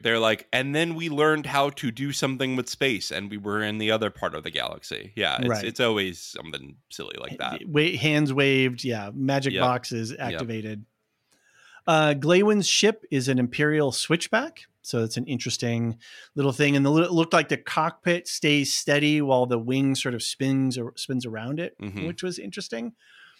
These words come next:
Speaker 2: And his call sign is Pellus One. And the best definition that I could find for Pellus is meaning an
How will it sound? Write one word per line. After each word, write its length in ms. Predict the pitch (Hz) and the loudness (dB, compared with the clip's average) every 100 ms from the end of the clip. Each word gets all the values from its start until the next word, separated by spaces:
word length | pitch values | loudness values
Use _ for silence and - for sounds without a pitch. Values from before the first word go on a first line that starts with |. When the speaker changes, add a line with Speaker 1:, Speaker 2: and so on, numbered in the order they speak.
| _ _ - | _ _ 0
Speaker 2:
And 120 | 151 | 4
his 160 | 156 143 | 4 2
call 300 | - 185 208 | 2 4 4
sign 280 | - 175 151 | 4 4 4
is 140 | 127 | 0
Pellus 420 | - 151 143 - | 0 2 2 -2
One. 460 | 131 135 170 240 254 _ _ _ _ - | -4 -2 -2 -4 -6 _ _ _ _ -2
And 540 | 147 147 147 143 143 - - | 2 4 4 4 2 -2 -10
the 180 | 143 131 | -4 -4
best 520 | 123 143 - 175 175 | -4 -4 2 4 4
definition 520 | 190 170 170 156 - 143 | 2 2 2 2 2 2
that 100 | 131 | 2
I 80 | |
could 160 | 123 123 | 0 -2
find 360 | - 135 127 123 | 0 2 2 -2
for 160 | 123 | -6
Pellus 540 | 117 - 147 135 113 - | -4 0 2 2 0 -4
is 540 | 139 123 120 117 113 - | -4 -2 -2 -2 -4 -2
meaning 400 | 143 139 127 127 | 2 2 2 0
an 160 | 120 | -4